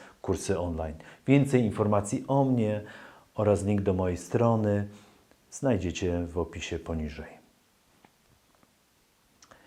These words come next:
Kim jestem dla siebie? Wrogiem czy przyjacielem?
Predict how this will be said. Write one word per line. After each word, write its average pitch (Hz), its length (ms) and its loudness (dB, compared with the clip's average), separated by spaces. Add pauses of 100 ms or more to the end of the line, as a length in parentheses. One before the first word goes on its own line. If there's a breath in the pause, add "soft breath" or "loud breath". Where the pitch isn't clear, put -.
(300 soft breath)
Kim 180 300 2
jestem 110 680 2 (180)
dla 95 200 2
siebie? 80 440 -6 (580 loud breath)
Wrogiem 127 560 6
czy 120 140 -2
przyjacielem? 101 600 -2